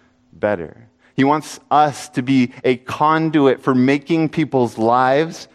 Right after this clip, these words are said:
better. And so he calls this rich young ruler to something that would have been delightful to him. Statistics prove that, in fact. We talked about this about a year ago, but Stanford did a study about what it is that increases happiness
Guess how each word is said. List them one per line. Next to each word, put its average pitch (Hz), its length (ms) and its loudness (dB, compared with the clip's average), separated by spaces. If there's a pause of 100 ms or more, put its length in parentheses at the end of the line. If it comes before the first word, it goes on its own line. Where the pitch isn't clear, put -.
(380)
better. 101 520 -4 (420)
And 135 100 0
so 160 140 2
he 170 140 0
calls 180 520 2
this 175 240 0
rich 165 240 -2
young 151 220 2
ruler 147 280 4
to 147 180 0
something 180 480 -2
that 156 180 2
would 147 240 2
have 220 240 -6
been 151 380 0 (280)
delightful 123 680 0
to 107 200 -2
him. 87 240 -6 (920)
Statistics 214 600 -2
prove 208 280 -2
that, 139 140 4
in 123 120 -2
fact. 113 320 -4
We 131 80 -4
talked 170 280 -2
about 160 220 2
this 160 160 -6
about 147 220 0
a - 20 0
year 165 240 4
ago, 123 300 0 (340)
but 175 220 2
Stanford 196 560 0
did 170 160 4
a 143 60 2
study 151 420 0
about 123 320 2
what 170 240 2
it 190 120 0
is 160 320 2
that 151 160 4
increases 156 720 -2
happiness 127 640 -2